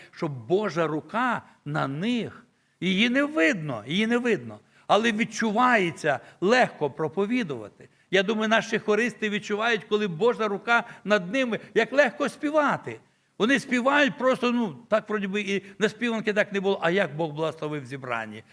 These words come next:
Рука Господня над ними. Як легко молитися, молитвенники, коли ми відчуваємо руку Господню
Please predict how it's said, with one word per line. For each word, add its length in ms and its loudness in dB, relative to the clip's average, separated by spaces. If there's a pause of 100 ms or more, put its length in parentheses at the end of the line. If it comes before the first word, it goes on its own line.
(140)
Рука 460 0
Господня 800 -4 (280)
над 300 -8
ними. 480 -6 (320)
Як 180 0
легко 320 2
молитися, 680 0
молитвенники, 680 0
коли 220 0
ми 140 2
відчуваємо 720 0 (260)
руку 400 2
Господню 840 -2